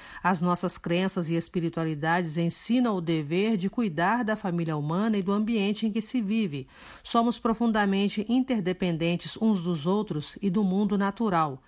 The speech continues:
Não somos donos ilimitados do nosso planeta e de seus recursos.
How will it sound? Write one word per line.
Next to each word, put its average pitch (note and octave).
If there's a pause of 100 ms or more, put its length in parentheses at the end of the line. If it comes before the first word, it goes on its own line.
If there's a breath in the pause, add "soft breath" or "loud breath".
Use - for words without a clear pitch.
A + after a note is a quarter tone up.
(260 loud breath)
Não A3
somos F#3+
donos F3
ilimitados E3
do D#3+
nosso E3
planeta G3+
e A3
de G3
seus G3
recursos. -